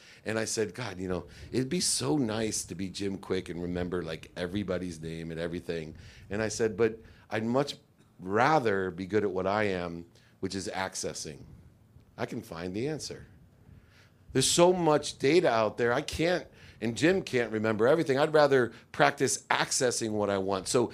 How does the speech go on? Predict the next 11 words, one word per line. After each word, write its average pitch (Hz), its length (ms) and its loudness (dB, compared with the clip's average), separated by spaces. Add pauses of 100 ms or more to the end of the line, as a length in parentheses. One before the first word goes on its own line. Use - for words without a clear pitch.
(120)
accessibility 151 920 4
is 120 140 0
a 117 40 0
lens 123 360 2
that 110 120 2
I 120 120 6
use 117 360 0
both 143 320 6
to - 60 -4
be 113 140 -2
accessible 113 680 0